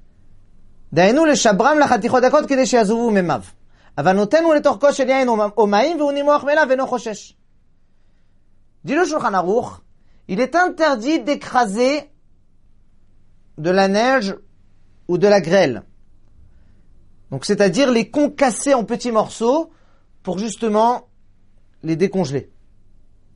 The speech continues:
Mais par contre, il n'y a aucun problème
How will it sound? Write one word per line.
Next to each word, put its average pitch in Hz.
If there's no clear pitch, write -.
Mais 208
par 269
contre, 359
il 226
n'y 262
a 285
aucun 330
problème 277